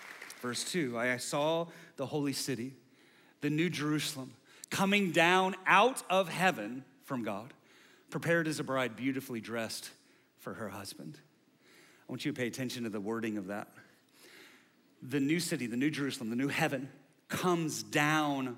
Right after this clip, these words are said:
from God. Here's what that means. It means that heaven doesn't start here. Does that make sense?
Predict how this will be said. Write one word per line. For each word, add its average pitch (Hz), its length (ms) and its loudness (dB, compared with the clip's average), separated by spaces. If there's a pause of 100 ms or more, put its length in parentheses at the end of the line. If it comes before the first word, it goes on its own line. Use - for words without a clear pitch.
from 117 520 -2
God. 104 280 -4 (1300)
Here's 170 260 0
what 156 140 0
that 139 160 2
means. 147 460 0 (460)
It 151 160 0
means 165 260 4
that 151 120 0
heaven 165 460 0
doesn't 139 340 -2
start 120 340 -4
here. 110 340 -4 (2000)
Does - 80 -12
that 131 100 0
make 127 140 0
sense? - 420 -2